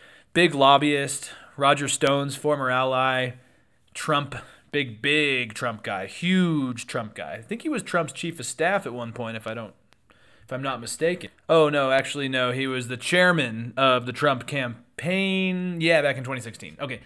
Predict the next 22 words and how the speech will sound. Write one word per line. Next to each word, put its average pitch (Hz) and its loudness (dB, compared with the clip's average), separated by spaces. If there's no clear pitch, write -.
anyways, 123 -4
that's 165 -2
not 160 -2
important, 131 -6
but 131 -8
basically, 254 0
it 143 -6
sounds 220 0
like 190 2
for 170 -10
this 151 -4
ghostwriting 160 2
a 143 0
letter, 139 0
U 143 2
S, 139 4
uh, 123 -6
requesting 147 0
U 147 2
S 139 -2
military 135 -2
aid 127 -4